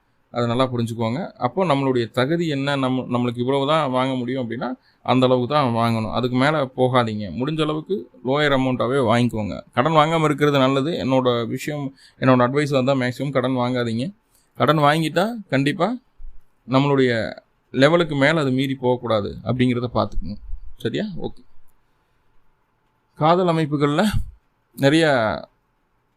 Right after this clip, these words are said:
குறைபாடுகள் இருக்கிற மாதிரி காட்டுது. ஏன்னா, ஒரு நீச்ச கிரகம் ஐந்தாம் பாவத்துல இருக்கிறது அப்படிங்கிறது வந்து காதல் அமைப்புகள் நிறைய குறைகளை கண்டுபிடிச்சிட்டே இருப்பீங்க. குறைகளை மட்டும் பார்க்காதீங்க காதலிகிட்ட, காதலன்கிட்ட. நிறைகளை அவங்ககிட்ட கவனிங்க. அதுதான் உங்களுடைய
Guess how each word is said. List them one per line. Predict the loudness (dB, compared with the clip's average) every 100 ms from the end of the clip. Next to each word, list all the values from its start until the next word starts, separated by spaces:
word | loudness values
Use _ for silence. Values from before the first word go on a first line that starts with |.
| _ _ _ _ _ _
குறைபாடுகள் | 4 6 8 4 2 2 2
இருக்கிற | 0 2 2
மாதிரி | 2 2 0
காட்டுது. | -2 -2 -4 -2
ஏன்னா, | -2 2 2
ஒரு | 0 0
நீச்ச | 0 0 0
கிரகம் | 0 2
ஐந்தாம் | 0 2 4 4
பாவத்துல | 2 0
இருக்கிறது | -2 -2 -2 0
அப்படிங்கிறது | 0 0 0
வந்து | -2 -4
காதல் | 2 2 4
அமைப்புகள் | 4 2 2 2
நிறைய | 2 0 -2
குறைகளை | -2 -2 0 -2
கண்டுபிடிச்சிட்டே | -2 0 -2 -2
இருப்பீங்க. | -2 -2 -2 -4 -4 -6 _ -20 -20 _ _ 4
குறைகளை | 6 6 4
மட்டும் | 2 2 4
பார்க்காதீங்க | 2 4 2 0 -2
காதலிகிட்ட, | 2 4 4 2 0 -2
காதலன்கிட்ட. | 2 4 4 2 0 -2 -4 0
நிறைகளை | 4 4 4 4
அவங்ககிட்ட | 4 2 -2
கவனிங்க. | 0 0 2 0 -2 -8 -10
அதுதான் | -4 -2 2 4
உங்களுடைய | 4 4 2 2 0 -2 -6